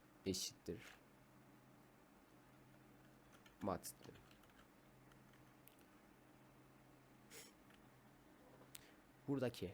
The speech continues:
komut, buradaki programımızda klavyeden girilen iki sayıyı topluyoruz.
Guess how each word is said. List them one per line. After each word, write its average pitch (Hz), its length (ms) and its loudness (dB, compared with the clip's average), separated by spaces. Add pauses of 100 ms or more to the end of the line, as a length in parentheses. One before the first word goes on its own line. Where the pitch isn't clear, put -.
komut, 92 260 6 (260)
buradaki 113 360 10
programımızda 95 760 12
klavyeden 101 480 10
girilen 87 340 8
iki 113 260 8 (1300)
sayıyı 92 480 10 (200)
topluyoruz. - 640 6